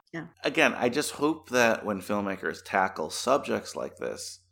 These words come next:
Speaker 2: they try to inform themselves as much as possible and not lean in a certain direction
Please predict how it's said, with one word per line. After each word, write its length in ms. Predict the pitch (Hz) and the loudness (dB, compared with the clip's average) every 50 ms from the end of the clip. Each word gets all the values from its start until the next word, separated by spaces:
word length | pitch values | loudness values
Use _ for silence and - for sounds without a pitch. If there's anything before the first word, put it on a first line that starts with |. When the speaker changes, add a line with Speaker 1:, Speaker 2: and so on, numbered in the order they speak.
| _ _ _ | _ _ _
Speaker 2:
they 140 | - 107 101 | 0 0 0
try 420 | - - - - 117 113 117 113 | 0 -4 2 6 8 10 10 8
to 180 | 113 - 113 104 | 6 2 -2 -2
inform 380 | 98 92 - 98 95 92 92 | -2 -4 -2 0 0 0 0
themselves 420 | 87 87 87 - - 92 90 90 90 | -2 -4 -6 -2 0 0 0 0 -2
as 140 | 85 - | -6 -8
much 180 | - 90 87 - | -8 -10 -8 -8
as 100 | 92 87 | -10 -12
possible 760 | - - 87 73 - - - 82 - 80 76 71 67 - - _ _ _ _ _ _ _ _ _ _ _ _ | -4 -2 0 0 0 -4 -8 -12 -10 -10 -10 -10 -10 -12 -16 _ _ _ _ _ _ _ _ _ _ _ _
and 380 | - 92 90 85 82 80 73 - - _ - | -4 -2 -2 -2 -2 -6 -8 -10 -14 _ -10
not 560 | - 101 104 107 107 107 101 95 - - - - - _ | -6 -4 -2 2 4 4 4 4 2 0 -6 -16 -20 _
lean 440 | _ - 113 107 104 110 110 107 98 | _ -8 -6 -4 -2 0 0 0 -2
in 80 | 92 85 | -4 -6
a 60 | 90 | -8
certain 260 | - - 95 - - | -6 -6 -6 -6 -6
direction 760 | 85 95 85 80 78 - - - - 76 76 73 71 71 - | -6 -4 -2 -2 -2 -4 -8 -8 -8 -8 -8 -10 -10 -12 -16